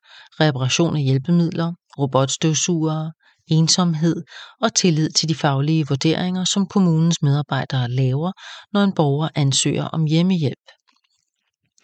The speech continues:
Der var en god dialog og en god stemning på mødet, og der kom både åbne og ærlige svar fra visitationen og hjemmeplejen. Så jeg håber, at flere vil benytte sig af muligheden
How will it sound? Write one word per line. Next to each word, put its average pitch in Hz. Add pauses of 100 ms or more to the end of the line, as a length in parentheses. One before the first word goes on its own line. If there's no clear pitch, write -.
(460)
Der 165
var 151
en 147
god 226
dialog 185
og 170
en 139
god 170
stemning 175
på 165
mødet, 165
og 170
der 151
kom 139
både 135
åbne 170
og 143
ærlige 139 (100)
svar 143
fra 151
visitationen 165
og 165
hjemmeplejen. 131 (580)
Så 180
jeg 170
håber, 175
at 214
flere 170
vil 180
benytte 143
sig 170
af 151
muligheden 156